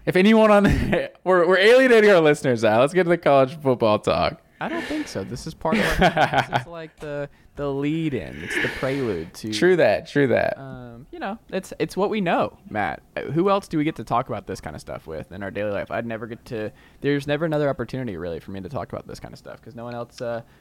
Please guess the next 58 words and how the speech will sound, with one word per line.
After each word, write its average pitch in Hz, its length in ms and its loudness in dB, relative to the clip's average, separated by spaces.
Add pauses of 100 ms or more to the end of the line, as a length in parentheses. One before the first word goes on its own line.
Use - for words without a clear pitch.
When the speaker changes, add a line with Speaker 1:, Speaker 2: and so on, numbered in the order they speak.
(100)
Speaker 2:
was 131 100 -8
a 131 60 -6
dork 127 340 -2
like 117 180 -4
us 117 240 -2
and 87 120 -12
kept - 220 -10
up 107 140 -8
with 101 160 -10
all 73 140 -8
this 73 140 -12
stuff - 200 -10
and 101 80 -16
still 120 240 -8
keeps - 300 -18
up - 160 -16
with - 140 -14
it - 100 -14
at 60 80 -14
least, - 300 -14
uh, 65 260 -12
somewhat. 120 260 -8
And 113 80 -2
I'm 123 100 -2
a, 120 240 -4
and 139 120 0
I'm 131 160 0
l-, 131 160 -6
literally 180 440 2
looking 131 460 -2
at 101 360 -6 (440)
a 123 60 -4
Camden 147 400 -2
County, 120 500 -2 (120)
Parkview, 135 400 0
<laughs> 175 180 0
and 147 160 -2
Brookwood 127 400 -2
helmet 101 340 -4
right 98 160 -6
in 85 80 -14
front 78 180 -14
of 50 80 -20
me 50 60 -20
right 50 120 -20
now. 50 120 -20
So, 73 240 -18 (500)
you 127 120 -6
know, 95 160 -8 (180)
it's 123 180 -8
still 156 320 -4
a 117 160 -6 (480)
fun 151 200 -4
part 123 180 -4
of 110 60 -6
my 95 80 -6
life. 85 280 -10 (140)
Um, 151 520 2